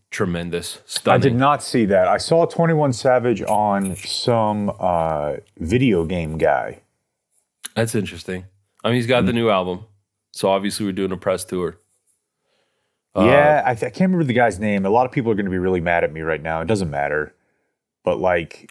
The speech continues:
Speaker 2: they were
Speaker 1: Ninja?
Speaker 2: playing cards. No, it wasn't Ninja, but it was one of the big ones. They were playing
Speaker 1: Q T P?
Speaker 2: cards. It wasn't Cutie Pie. Um, and there was, like, an allegation that the streamer was cheating. Like,
Speaker 1: Yes.
Speaker 2: he had been.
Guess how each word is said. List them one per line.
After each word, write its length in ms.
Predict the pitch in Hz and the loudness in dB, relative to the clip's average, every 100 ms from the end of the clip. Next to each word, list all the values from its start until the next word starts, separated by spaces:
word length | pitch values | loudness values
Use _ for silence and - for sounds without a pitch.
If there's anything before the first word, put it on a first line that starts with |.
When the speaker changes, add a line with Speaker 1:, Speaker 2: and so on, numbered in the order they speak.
| - | -4
Speaker 2:
they 120 | 95 | 2
were 80 | 107 | 2
Speaker 1:
Ninja? 120 | 107 | 2
Speaker 2:
playing 260 | 117 110 90 | 2 2 0
cards. 680 | - 104 120 127 - - - _ | -2 2 2 -2 -8 -16 -20 _
No, 280 | 104 131 139 | -2 2 2
it 20 | 139 | 2
wasn't 280 | 156 147 | 0 0
Ninja, 260 | 123 117 92 | 0 0 0
but 100 | 95 | 0
it 40 | 104 | -2
was 160 | 101 | -2
one 100 | 131 | -2
of 60 | 143 | 0
the 60 | |
big 200 | 101 107 | 0 0
ones. 400 | 78 71 71 - _ _ _ _ _ _ _ _ _ - | -2 -10 -12 -20 _ _ _ _ _ _ _ _ _ 0
They 60 | 123 | 0
were 80 | |
playing 320 | 110 147 160 117 | 2 2 2 2
Speaker 1:
Q 60 | |
T 60 | 120 | 0
P? 60 | 120 | 2
Speaker 2:
cards. 680 | 123 113 104 104 - - _ _ - | 2 2 0 -2 -8 -18 _ _ -8
It 120 | 92 | -6
wasn't 400 | 87 98 110 95 | -2 -2 -4 -8
Cutie 280 | - 90 82 | -4 -4 -4
Pie. 380 | 78 73 76 - _ _ _ _ _ _ _ _ _ _ _ _ _ _ _ _ _ 92 | -2 -2 -2 -8 _ _ _ _ _ _ _ _ _ _ _ _ _ _ _ _ _ -2
Um, 680 | 92 92 92 90 90 90 - | 0 2 0 -2 -4 -6 -8
and 220 | 101 98 | -6 0
there 100 | 110 117 | 2 2
was, 160 | 104 | 2
like, 180 | 120 104 | 0 0
an 100 | 104 | -2
allegation 920 | 101 117 113 92 101 107 - 127 120 | 2 4 2 2 0 0 -2 -2 -2
that 220 | 104 92 - | 0 -2 -2
the 100 | 92 | -6
streamer 680 | - - 101 110 131 131 117 | -6 -12 -4 -2 0 0 0
was 260 | 92 - _ | 0 -4 _
cheating. 920 | - - - 110 135 185 208 202 202 - - | -12 -10 -8 -2 0 0 0 -2 -6 -10 -2
Like, 160 | 98 | 0
Speaker 1:
Yes. 360 | 113 110 95 78 | 4 2 2 -2
Speaker 2:
he 80 | 107 | -4
had 80 | |
been. 100 | - | -4